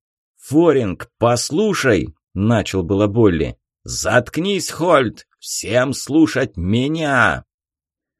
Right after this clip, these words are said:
Но выслушать, что нам хотел сказать мой старший брательник Сигмунд, по совместительству владелец корабля и Форинг по прозвищу «Счастливчик», мы не успели.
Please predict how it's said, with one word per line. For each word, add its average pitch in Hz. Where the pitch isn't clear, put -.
Но 120
выслушать, 202
что -
нам 143
хотел 120
сказать 110
мой 90
старший -
брательник 90
Сигмунд, 135
по 110
совместительству 113
владелец 98
корабля 95
и 90
Форинг 98
по 90
прозвищу 90
«Счастливчик», -
мы 101
не 107
успели. 101